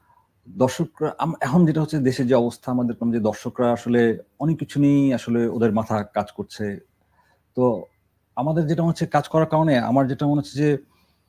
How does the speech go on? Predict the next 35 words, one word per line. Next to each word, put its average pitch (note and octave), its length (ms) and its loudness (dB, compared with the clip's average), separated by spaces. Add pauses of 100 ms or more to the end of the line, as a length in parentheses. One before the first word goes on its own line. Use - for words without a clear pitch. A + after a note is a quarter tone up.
(380)
আহ, G#2+ 400 0 (520)
এখন D3 260 0
যে C#3 80 4
নতুন C#3 220 4
নতুন C#3+ 180 2
যে C#3 80 4
কাজগুলা A#2 720 0 (460)
আমাদের A2+ 200 0
বের A#2+ 180 4
হবে A2 220 2
আর F#2+ 80 -4
কি, F#2 80 -10
আমাদের G2+ 160 -6
শিল্পীদের A2 400 -4
কাজ G#2 360 -4
বা G2+ 200 -4 (120)
ফিল্ম A2+ 240 0
বা G#2 80 -2
ওটিটি G#2+ 300 -6
প্ল্যাটফর্মে, G2 460 -8
তো A#2 220 -10
আমরা G#2 160 -4
চাই G#2+ 220 -6
যে A2+ 220 -4 (540)
সবকিছুর - 400 -4
পাশাপাশি B2+ 480 -2
আমাদের A#2 220 0
কাজগুলো A#2 520 2
অ্যাপ্রিশিয়েট A2 360 -6
করুক A#2+ 260 -4 (400)
এবং G#2+ 240 -4
আপ-, G2+ 180 -6
কাজগুলো A2 280 -2
আপনারা A2 220 -2
দেখেন G#2+ 300 -2